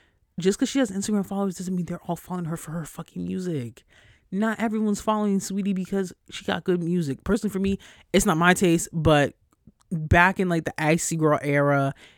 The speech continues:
and that time, I was fucking with it. Now, I don't, really don't care for it. But you gotta realize that Saweetie also is an influencer and to an extent a socialite. And I'll say this, I feel like she's doing better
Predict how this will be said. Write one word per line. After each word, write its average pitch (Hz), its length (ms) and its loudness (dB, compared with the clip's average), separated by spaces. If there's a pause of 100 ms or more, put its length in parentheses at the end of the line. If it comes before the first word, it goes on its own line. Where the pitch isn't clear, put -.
(140)
and 143 500 2
that 139 360 -2
time, 143 380 2
I 147 120 2
was 156 140 4
fucking 151 280 0
with 123 160 -4
it. 123 160 -8
Now, 156 320 2
I 139 80 2
don't, 139 100 2
really 135 200 2
don't 120 140 -6
care 131 180 -6
for 123 180 -10
it. - 140 -14 (400)
But 160 500 4 (320)
you 165 80 -6
gotta 196 260 4
realize 151 720 2
that 143 280 -2
Saweetie 196 520 -4
also 143 760 -2 (500)
is 147 460 -2
an 135 200 -10
influencer 139 1120 -4
and 139 220 -4
to - 100 -8
an 147 80 -2
extent 143 420 -4
a 131 60 -12
socialite. 123 720 -6 (400)
And 151 100 -2
I'll 190 60 2
say 208 160 0
this, 196 300 0
I 165 120 -2
feel 190 140 -4
like 185 200 0
she's 180 340 -4
doing 175 360 0
better 147 480 0